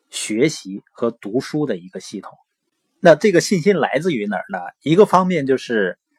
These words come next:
我们和别人内容的差距，包括推广的差距，最终呢，是可以通过练习来弥补的。另外呢，也是我对我们团队有信心。我们今天说的事情呢，就是不要让你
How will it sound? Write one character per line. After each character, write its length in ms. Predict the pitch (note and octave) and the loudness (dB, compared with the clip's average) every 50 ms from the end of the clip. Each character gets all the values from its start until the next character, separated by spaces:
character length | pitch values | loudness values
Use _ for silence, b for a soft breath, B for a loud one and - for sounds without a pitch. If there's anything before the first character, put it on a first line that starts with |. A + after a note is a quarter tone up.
| _ _ _ _ _ _ _ _ - | _ _ _ _ _ _ _ _ -2
我 100 | A2+ A2 | 0 2
们 180 | A#2+ D#3 F3+ | 4 4 2
和 300 | D#3+ - - C3 C3+ D3+ | 2 2 2 4 4 4
别 240 | D#3+ - C3 B2+ D3+ | 4 4 4 4 4
人 260 | C#3 B2+ A#2+ B2+ D3+ A3 | 4 2 0 0 -2 2
内 200 | G#3 G3 F3+ D3 | 4 4 4 4
容 220 | A2 G2+ G2 G2+ | 2 -2 -6 -6
的 100 | G#2+ G#2+ | -6 -6
差 320 | - - - - B2+ A#2+ B2 | -6 -6 -6 -4 -2 -2 -4
距， 300 | A#2 - C3 A2 E2+ - _ _ _ _ _ _ | -4 -6 -6 -6 -8 -10 _ _ _ _ _ _
包 160 | - C3 C3 | 4 4 4
括 160 | B2+ - C3+ A#2 | 4 2 0 0
推 260 | - - - F3+ F#3 | 0 2 2 2 2
广 200 | F#3 C#3+ F#2+ - | 2 -2 -6 -6
的 80 | - - | -10 -12
差 220 | - - G#2+ G#2 | -8 -6 -6 -6
距， 280 | G#2 - G#2+ G#2 F#2+ _ _ _ _ _ _ _ _ _ _ _ _ _ _ _ _ _ _ _ | -6 -8 -10 -12 -12 _ _ _ _ _ _ _ _ _ _ _ _ _ _ _ _ _ _ _
最 260 | - - A3 F#3+ D3 | 0 4 4 4 4
终 240 | - - F3+ F3 F3+ | 2 -2 -4 -2 -2
呢， 160 | F3+ C#3+ G#2+ | -2 -4 -4
是 140 | - - - - | -6 -8 -14 -10
可 140 | - - | -4 -4
以 100 | B2+ A2 | -2 -4
通 220 | G2+ - - C#3 C3 | -4 -6 -6 -2 2
过 100 | C3+ B2+ | 2 2
练 320 | A#2+ D3 F3 E3 C3 G#2 | 4 4 0 0 0 -2
习 180 | - - - G#2 | -6 -10 -10 -10
来 200 | G#2+ G#2+ G2+ G#2 | -10 -8 -10 -10
弥 180 | G2+ G2 G#2 | -10 -10 -10
补 180 | G2+ - G2+ - | -8 -10 -10 -10
的。 120 | - - - _ _ _ _ _ _ _ _ _ _ _ | -10 -14 -14 _ _ _ _ _ _ _ _ _ _ _
另 240 | - G3 G3 F#3 E3 | 4 6 6 6 6
外 220 | F#3 F#3+ F3 C#3+ A2 | 6 2 2 2 0
呢， 120 | G#2+ F#2 E2 - _ _ _ _ _ | -6 -8 -10 -12 _ _ _ _ _
也 160 | - A#2 - | -8 -8 -6
是 160 | - - D#3+ | -2 0 2
我 160 | C3 G#2+ F2+ | 2 2 2
对 160 | - - B2+ A2 G2 - _ _ - | 0 -2 -2 -2 -2 -6 _ _ -4
我 100 | A#2+ G#2+ | -4 -4
们 160 | G#2+ A#2 A#2 - | -2 -4 -8 -8
团 340 | - - - - F2+ F#2 B2+ | -12 -14 -12 -12 -10 -8 -4
队 160 | F3 F#3+ B2 | -2 -2 -2
有 140 | G2 F2 - | -4 -8 -10
信 200 | - - F#2 E2 | -14 -18 -20 -20
心。 220 | - - F3+ - _ _ _ _ _ _ _ _ _ _ _ _ _ _ _ _ _ _ _ _ _ _ | -18 -20 -20 -20 _ _ _ _ _ _ _ _ _ _ _ _ _ _ _ _ _ _ _ _ _ _
我 140 | - - C#3 | 0 0 2
们 120 | B2+ D3 E3 | 2 2 2
今 160 | - F#3 F3+ | 2 2 4
天 160 | F3+ F#3 F#3 | 4 2 0
说 220 | - - F3 F3+ | 0 0 0 0
的 100 | E3+ E3 | 0 -2
事 180 | D3 - - C3+ | -4 -2 -6 -6
情 220 | - - G#2+ G2 | -4 -6 -8 -4
呢， 140 | G#2 G#2 G#2 | -2 -2 -2
就 140 | - - C#3+ | 0 -2 -4
是 120 | - - | -2 -2
不 160 | A2+ - - C#3+ | -4 0 2 4
要 160 | E3 D#3+ C#3 | 4 4 4
让 240 | C#3+ D#3+ D3 C3 A#2 | 2 2 -2 -2 -4
你 180 | G2 F2 F2 | -6 -8 -12